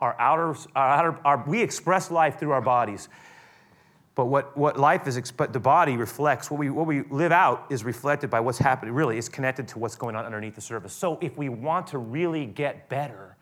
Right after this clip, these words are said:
and grow and keep expanding, pay attention to what's below the surface at the root level of our life. And that leads to the final piece here, which is this. Paul had learned in a very practical way how to do this.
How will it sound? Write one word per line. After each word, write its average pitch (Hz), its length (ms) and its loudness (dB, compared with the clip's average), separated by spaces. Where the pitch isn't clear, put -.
and 113 180 -10
grow 135 460 -2
and 113 80 -16
keep 151 280 -10
expanding, 123 720 -8
pay - 180 -12
attention 120 520 -12
to - 120 -16
what's 107 140 -14
below 120 260 -12
the 110 80 -14
surface - 540 -20
at 101 160 -10
the 110 80 -10
root 120 280 -8
level 101 280 -14
of 95 100 -20
our 92 120 -14
life. - 320 -20
And 113 120 -8
that 131 180 0
leads 147 200 -6
to - 60 -12
the 120 80 -8
final 123 300 -4
piece 113 300 -14
here, 92 200 -16
which 123 200 -8
is 110 120 -10
this. 101 320 -12
Paul 147 320 2
had 139 200 -2
learned 127 260 -4
in 107 100 -12
a 104 40 -10
very 113 140 -6
practical 131 580 -4
way 107 300 -6
how 131 160 -4
to 101 60 -6
do 120 180 -4
this. 95 320 -12